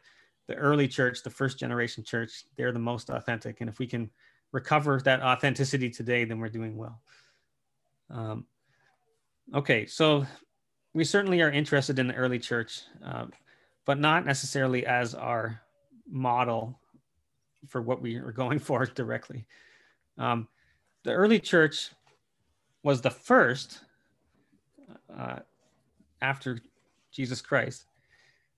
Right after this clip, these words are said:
they were the first to experience the good news. And, and for that, it's worth taking a close look at them. Um, but there's not, it's not obvious that they experienced it, uh, in the best <laughs> ways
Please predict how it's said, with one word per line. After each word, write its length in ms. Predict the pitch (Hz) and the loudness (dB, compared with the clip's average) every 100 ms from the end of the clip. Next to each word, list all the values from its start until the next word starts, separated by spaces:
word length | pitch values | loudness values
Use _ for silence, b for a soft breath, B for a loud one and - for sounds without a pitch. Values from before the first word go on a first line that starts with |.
| - | -2
they 140 | 151 | 2
were 60 | 151 | 4
the 80 | 131 | 2
first 560 | - 196 156 143 - | 2 4 4 2 -4
to 220 | - 135 143 | 2 2 2
experience 720 | 135 - 151 175 151 131 - | -2 0 4 6 6 2 0
the 120 | 131 | 0
good 180 | 131 127 | 0 0
news. 480 | 127 113 110 - _ _ _ _ _ _ _ _ _ _ _ _ _ _ _ - | -2 -2 -6 -14 _ _ _ _ _ _ _ _ _ _ _ _ _ _ _ -6
And, 160 | 135 | -2
and 240 | 131 139 135 | 0 -2 0
for 120 | 135 | 2
that, 340 | 139 135 123 - | 4 4 2 -2
it's 180 | 131 - | -10 -6
worth 340 | 120 131 135 | -4 -2 -4
taking 280 | - 123 120 | -6 -4 -4
a 40 | |
close 320 | 113 - 120 - | -4 -4 -4 -4
look 160 | 131 | -6
at 100 | 135 | -6
them. 220 | 123 110 110 b b b b _ | -10 -12 -14 b b b b _
Um, 240 | 127 123 | 0 0
but 100 | 120 | 0
there's 140 | 143 156 | 0 2
not, 260 | 185 214 - | 2 2 0
it's 120 | 147 | -2
not 220 | 175 220 | 0 2
obvious 640 | 165 170 160 127 123 - - | 4 4 4 2 0 -8 -10
that 120 | - 123 | -6 2
they 140 | 135 | 4
experienced 720 | 135 - - 147 151 135 135 | 4 0 -2 2 4 2 0
it, 180 | 135 - _ _ _ _ _ _ _ _ _ _ _ _ _ | -4 -4 _ _ _ _ _ _ _ _ _ _ _ _ _
uh, 120 | 127 117 | -6 -2
in 120 | 147 | 0
the 80 | 135 | 2
best 320 | 135 135 - | 4 2 0
<laughs> 0 | |
ways 720 | 127 143 139 135 - - - | 0 2 2 0 -4 -14 -18